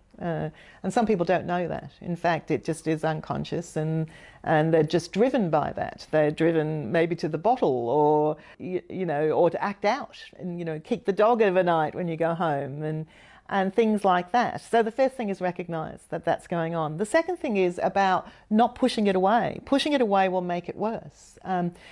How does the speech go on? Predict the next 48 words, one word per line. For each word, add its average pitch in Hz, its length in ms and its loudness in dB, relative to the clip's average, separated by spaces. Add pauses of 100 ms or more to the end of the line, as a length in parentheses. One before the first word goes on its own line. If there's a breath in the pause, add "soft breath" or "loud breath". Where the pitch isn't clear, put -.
(120)
so 233 240 6
you 220 420 2
recognise 220 640 2
it, 208 100 2
you 254 160 0
even 339 240 0
perhaps - 320 -6
give 269 220 -2
it 349 100 0
your 294 120 0
attention 180 480 -4
for 175 140 -2
a 160 40 2
little 160 200 2
while. 147 420 -2 (280 soft breath)
It's 220 160 0
almost 277 300 4
like 208 240 6
an 208 100 4
unwelcome 202 600 2
guest, - 520 -2 (260 soft breath)
that 220 140 6
if 202 80 2
you 214 100 2
pay 247 280 4
some 247 180 0
attention 208 560 0
to 202 220 4
it, 139 200 4 (200 loud breath)
it 196 180 2
suddenly 214 560 2 (240 soft breath)
stops - 420 0
creating 208 520 2
a 170 60 2
racket 185 460 -4
and 175 240 4
lets 202 280 2
you 208 80 0
get 175 200 4
on 175 180 2
with 170 180 -2
serving 160 480 0
the 180 120 -2
other 151 180 2
guests - 500 -10
in 151 160 -4
your 151 180 -4
house. - 380 -6